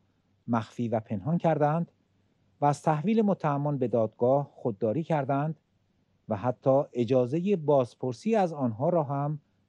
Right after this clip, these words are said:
ندادند. با این همه حکم دادگاه به رغم همهٔ محدودیت‌ها و کارشکنی‌ها جای هیچ تردیدی باقی نگذاشت که جنایت بزرگ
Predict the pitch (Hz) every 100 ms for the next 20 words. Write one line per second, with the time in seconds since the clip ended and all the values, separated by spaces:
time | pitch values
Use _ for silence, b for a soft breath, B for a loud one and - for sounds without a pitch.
0 | 165 180 170 101 101 92 90 _ _ _
1 | _ _ _ _ _ _ _ _ _ -
2 | _ - 220 208 196 202 190 185 202 170
3 | 160 156 175 170 165 156 147 139 147 160
4 | 156 147 135 143 139 135 - 202 202 -
5 | 165 - 151 165 151 156 165 160 _ _
6 | _ _ _ - 123 143 143 139 240 208
7 | - - 156 151 175 160 156 143 202 220
8 | 143 123 113 - 127 110 131 123 123 113
9 | 110 123 147 175 190 -